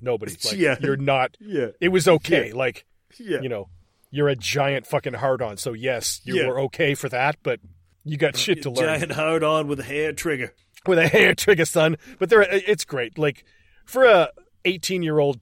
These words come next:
Speaker 1: post first sex scene, it's really good. It, you know,
Speaker 2: Yeah.
Speaker 1: it's, it's a, it's cool. And, you know, Madonna's song Crazy About Crazy for You is in the background, whatever. It's, it's really great.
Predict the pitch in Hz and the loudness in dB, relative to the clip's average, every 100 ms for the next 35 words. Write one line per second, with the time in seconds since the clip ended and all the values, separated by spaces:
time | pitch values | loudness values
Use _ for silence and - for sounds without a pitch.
0 | - 156 143 - - - 151 - - - | -6 -2 -2 -4 -10 -4 -2 -4 -6 -2
1 | 139 - 170 156 160 196 - 214 214 139 | -2 -2 -4 -4 -4 -6 -6 -4 -2 -2
2 | 107 85 - _ _ _ _ - 156 - | -6 -10 -18 _ _ _ _ -14 -14 -8
3 | 165 151 120 - _ _ - 160 175 151 | -6 -6 -8 -10 _ _ -16 -14 -12 -8
4 | 135 131 - - 113 98 208 220 226 226 | -8 -10 -14 -14 -12 -4 -4 -4 -2 0
5 | 175 160 147 147 139 127 - _ _ _ | 0 -2 -2 -2 -4 -8 -14 _ _ _
6 | 170 147 - - 151 135 135 - 135 120 | -14 -12 -8 -2 0 -2 -6 -6 -6 -6
7 | 131 123 - 139 123 123 127 120 123 120 | -6 -6 -6 -8 -8 -14 -14 -12 -10 -8
8 | 120 - 123 123 120 135 170 - 180 156 | -8 -6 -6 -2 -2 -4 -6 -8 -10 -12
9 | 185 190 135 98 101 | -10 -6 -6 -8 -16